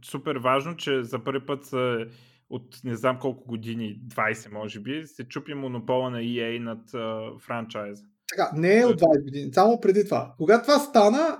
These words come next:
Speaker 2: E A казаха, а, нали, ние имаме игри in the works, поне две. Не, казаха, имаме ня-, няколко игри in the works,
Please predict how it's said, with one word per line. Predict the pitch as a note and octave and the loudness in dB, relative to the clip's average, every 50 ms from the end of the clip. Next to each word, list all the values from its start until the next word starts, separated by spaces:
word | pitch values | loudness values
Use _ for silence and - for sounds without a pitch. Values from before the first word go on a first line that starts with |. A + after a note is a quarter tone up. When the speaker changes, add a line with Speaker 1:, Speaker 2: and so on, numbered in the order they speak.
| - | 0
Speaker 2:
E | A3 A3+ B3 B3+ B3+ | 0 2 2 2 2
A | B3+ | 4
казаха, | - A#3 A3+ A3+ B3 A#3+ A3+ - A#3 A3 G#3 G3 G3 G3 - - _ _ _ _ _ _ _ _ | 4 6 6 4 4 0 0 2 4 4 6 4 2 0 -6 -18 _ _ _ _ _ _ _ _
а, | - - C#3 C3+ C3 C3+ C#3 - F#3+ | -6 -4 -2 -2 -2 -2 -4 -2 0
нали, | F3 G3 G#3 A3 | 4 4 6 6
ние | G#3 G#3+ A3 A3+ | 8 8 10 10
имаме | A#3 A#3+ A#3+ A#3+ A3 | 10 8 6 4 4
игри | F#3 E3 - D#3 D3+ E3 F3+ | 4 2 0 0 2 4 4
in | F3+ E3+ E3 D#3 D3+ D3 | 4 4 4 2 4 4
the | D3 | 6
works, | C3+ C3+ D#3 F3+ G#3 - - - - - _ _ - | 6 6 6 4 4 0 -4 -12 -14 -14 _ _ -8
поне | - D#3 D#3 D#3+ | -4 -2 0 0
две. | D3+ C3 B2 B2+ C3 C#3+ F#3+ C4 - - _ _ _ _ | -2 -2 0 2 2 4 2 2 -2 -8 _ _ _ _
Не, | - G#3+ A#3 A3 | 2 2 4 6
казаха, | - A3+ B3 C4 - B3+ - | 6 6 6 4 2 2 2
имаме | F#3+ G#3 A#3+ B3+ C4+ C4 B3 G#3+ - | 4 4 4 4 2 0 0 0 0
ня-, | F3 E3 F3 F#3+ G3 F#3+ | 0 2 2 2 0 0
няколко | F#3+ E3 E3+ F3 G3+ G#3+ A3 A3+ B3 A3+ - A#3 | 0 0 4 4 4 4 4 2 -2 -2 0 0
игри | F#3+ D#3 C#3+ D#3+ E3+ | 0 0 0 0 2
in | E3+ E3+ E3 | 2 2 2
the | D3 B2 | 2 2
works, | B2+ C#3+ F3 A3 A3 - - - | 2 2 2 0 -2 -6 -16 -18